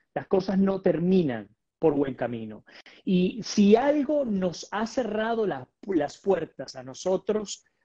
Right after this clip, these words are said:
los hispanos, a los inmigrantes, a los venezolanos, tiene que ver justamente,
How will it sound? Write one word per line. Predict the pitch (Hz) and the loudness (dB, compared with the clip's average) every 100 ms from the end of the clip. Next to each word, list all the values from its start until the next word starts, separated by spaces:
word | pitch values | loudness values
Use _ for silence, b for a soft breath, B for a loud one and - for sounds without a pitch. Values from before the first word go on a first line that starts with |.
| _ | _
los | - - - - | -12 -10 -10 -12
hispanos, | - 202 202 190 170 156 139 | 0 4 4 4 2 -4 -6
a | 135 | -10
los | 131 - | -10 -10
inmigrantes, | 127 123 156 196 185 175 - 135 | -10 -4 2 2 2 -2 -6 -10
a | 143 | -8
los | 131 | -8
venezolanos, | 123 131 120 139 139 143 147 196 b b b _ | -6 -8 -8 -4 -2 -2 -4 -6 b b b _
tiene | 180 156 151 147 160 | 2 4 2 -2 -2
que | - | -2
ver | 175 156 | 0 -2
justamente, | 160 - 165 - 123 113 - 156 | -8 -8 -6 -6 -10 -10 -8 -8